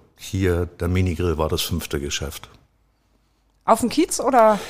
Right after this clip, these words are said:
Speaker 1: Nicht auf dem Kiez, sondern in Bramfeld, in Schwerin, in Wandsbek und dann eben hier auf dem Kiez auch.
Speaker 2: Ja, und vorher warst du irgendwie noch in Amerika oder so, ne?
Speaker 1: Ja, ich war, äh,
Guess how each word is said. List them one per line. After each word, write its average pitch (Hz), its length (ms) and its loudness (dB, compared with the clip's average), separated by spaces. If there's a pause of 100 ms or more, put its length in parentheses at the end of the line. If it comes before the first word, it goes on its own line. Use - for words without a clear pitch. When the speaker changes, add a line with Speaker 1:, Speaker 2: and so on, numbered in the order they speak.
(180)
Speaker 1:
Nicht 113 220 6
auf 92 100 2
dem 82 120 -6
Kiez, - 280 -6
sondern 87 380 0
in 85 360 -2
Bramfeld, 92 640 0
in 80 160 -4
Schwerin, 95 520 -2
in 80 180 -2
Wandsbek 87 720 -4 (420)
und 90 140 -6
dann 80 120 2
eben 80 240 -2
hier 80 200 0
auf - 80 -6
dem 80 100 -8
Kiez - 300 -4
auch. - 260 -6 (680)
Speaker 2:
Ja, 190 280 2
und 214 200 -2
vorher 262 360 6
warst 277 180 4
du 269 60 4
irgendwie 262 240 4
noch 262 200 2
in 240 220 0
Amerika 220 720 0
oder 175 160 -4
so, 175 140 -4
ne? 202 160 -4 (160)
Speaker 1:
Ja, 85 160 4 (220)
ich - 160 -8
war, 87 340 4
äh, 85 580 0